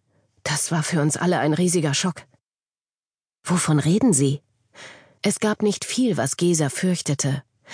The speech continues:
doch der traurige Ausdruck in Krachts Augen bescherte ihr eine Gänsehaut. Genauso hatte sie damals ein Kollege im Krankenhaus angesehen, bevor er ihr sagte, was mit Christian geschehen war. „Ich dachte, Sie wissen es schon.“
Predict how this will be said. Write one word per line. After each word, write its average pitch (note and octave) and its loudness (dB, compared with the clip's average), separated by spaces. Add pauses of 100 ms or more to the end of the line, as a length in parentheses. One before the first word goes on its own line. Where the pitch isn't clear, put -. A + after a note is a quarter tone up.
(240)
doch D3 0
der C3+ -2
traurige D#3 0
Ausdruck E3 -2
in D#3+ 0
Krachts - -4
Augen D#3 0
bescherte E3 0
ihr C3+ 2
eine C3+ 0
Gänsehaut. C#3+ 0 (880)
Genauso F3 2
hatte F3+ -2
sie G3 0
damals F3+ 2
ein F3 -2
Kollege E3+ 0
im D#3 2
Krankenhaus D#3 0
angesehen, C3+ 0 (480)
bevor - -2
er A#2+ 0
ihr C#3 2
sagte, C#3 -2
was B2+ -2
mit C3+ -2
Christian C#3 -2
geschehen C#3+ 0
war. C#3 -2 (1800)
„Ich C#3 0
dachte, C3 2
Sie C#3 2
wissen G3+ 4
es F3+ 2
schon.“ D3+ 2